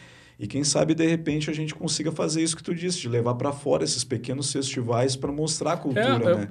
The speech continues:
Speaker 2: eu acho que no momento que as pessoas tiverem essa oportunidade de assistir aqui, eu acho muito importante também a gente falar na cultura afro, né?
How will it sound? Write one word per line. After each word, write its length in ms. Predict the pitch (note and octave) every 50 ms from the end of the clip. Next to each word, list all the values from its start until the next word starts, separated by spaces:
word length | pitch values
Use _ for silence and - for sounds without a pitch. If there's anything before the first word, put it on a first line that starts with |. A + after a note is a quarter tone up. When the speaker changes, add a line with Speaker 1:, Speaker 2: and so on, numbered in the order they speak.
| - -
Speaker 2:
eu 120 | D#3+ F3+
acho 140 | G#3 G3 G3+
que 100 | - A#3
no 80 | A3
momento 320 | G#3+ A3 G#3 G3+ A3+ A3 A3
que 60 | -
as 100 | A#3 G#3+
pessoas 440 | - A3 F#3+ - G3+ G3+ G3 - -
tiverem 320 | - - D3 D3+ D#3+ F3+
essa 120 | E3+ E3+ E3+
oportunidade 640 | E3 D#3+ D3+ - D3+ D#3 C3+ B2 C3 D3 F#3 F#3+
de 60 | F3
assistir 420 | D3 A#2+ - A#2+ A2+ - - D3+ D3+
aqui, 320 | C3+ - - E3 F#3+ G3+
eu 140 | F#3+ D3+ D3+
acho 200 | E3 E3 - E3+
muito 220 | E3 G3 G3 G#3
importante 500 | F#3+ - F3 D3+ C3 - E3+ F3+ F3 F3
também 300 | - D3 C3 C3+ D3+ E3+
a 40 | D#3+
gente 180 | C#3 D3+ - -
falar 440 | - D3 C3+ C3+ D3+ E3+ E3 E3 - - - - - - - -
na 120 | D3+ E3
cultura 460 | E3 - F3 D#3 B2+ - F#3 G3 F3+
afro, 400 | E3+ E3+ F#3 F3 - - - C#3
né? 220 | B2 B2 C3 B2+